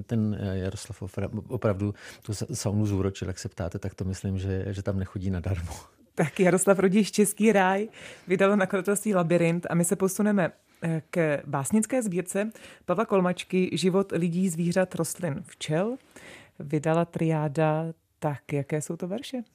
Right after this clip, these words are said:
Speaker 1: Já mám Pavla Kolmačku rád, protože, eh, tak trošku boří tu, eh, představu o tom básníkovi jako městském tvoru, který vysedává po kavárnách a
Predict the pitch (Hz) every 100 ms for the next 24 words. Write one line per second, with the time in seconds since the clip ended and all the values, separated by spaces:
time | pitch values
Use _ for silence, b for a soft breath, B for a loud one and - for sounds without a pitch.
0 | _ - 117 139 135 _ - 113 131 123
1 | 117 123 - - 143 139 104 101 117 -
2 | 110 117 120 120 113 110 95 107 - 107
3 | 110 _ - 113 - 110 - 127 117 104
4 | 107 - 113 113 120 107 98 - - -
5 | 104 104 113 113 104 107 92 92 - 104
6 | 104 98 98 110 98 - - 104 101 95
7 | 98 - 98 101 95 107 92 95 101 95
8 | 104 92 87 85 95 90 90 95 95 -
9 | - B B B B B B B B B
10 | _ - _ _ 135